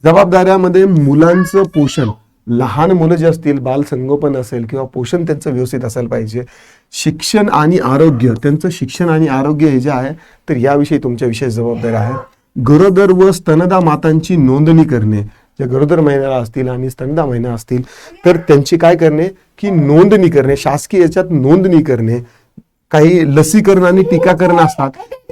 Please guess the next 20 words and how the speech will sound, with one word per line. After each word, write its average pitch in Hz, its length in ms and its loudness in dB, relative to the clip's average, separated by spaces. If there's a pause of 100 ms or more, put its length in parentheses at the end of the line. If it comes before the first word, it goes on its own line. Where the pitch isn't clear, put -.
आणि 151 320 2
आहार 139 440 2
वाटप 175 380 2
जो 165 120 4
आहे, 135 240 4
तर - 380 -2
तो 190 200 4
देखील 170 360 2
यामध्ये 156 320 4
काय 143 160 0
करावा 135 240 -2
लागतो, 131 220 -4
विद-, 120 240 -6
अ, 123 280 -6
अ, 117 260 -8
सदरील 139 580 0 (340)
महिलांना 143 640 2
वितरित 208 380 2 (100)
करावा 151 240 4
लागतो. 160 400 -2